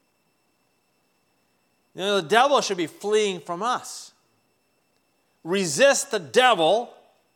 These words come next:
in God's power, right? And he will flee, the Bible says. But here you see, you see God's people fleeing. You see God's people fleeing.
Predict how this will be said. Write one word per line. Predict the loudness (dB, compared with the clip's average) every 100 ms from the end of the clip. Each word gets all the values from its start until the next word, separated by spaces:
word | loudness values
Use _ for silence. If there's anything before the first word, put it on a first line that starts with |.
| _
in | -10 -6
God's | 2 4 4 2 -2
power, | 0 2 4 2 0 -4 -20 _ _ _ _ _ _ -8
right? | 0 0 0 -6 -20 _
And | -10 -2
he | 4 4
will | 6 2
flee, | 0 -4 -4 -8 _ _ -12
the | -4
Bible | 0 -2 -4
says. | -10 -14 -16 -20 _ _ _ _ _ _ _ _ _ -20
But | -12
here | -10 -10
you | -12
see, | -10 -8 -10 -10 _ _ _
you | -16
see | -14
God's | -8 -8 -8
people | -14 -18 -18
fleeing. | -20 -20 -20 _ _ _ _ _ _ _ _ _ _
You | -18
see | -14
God's | -4 -4 -4
people | -8 -12 -12
fleeing. | -16 -18 -18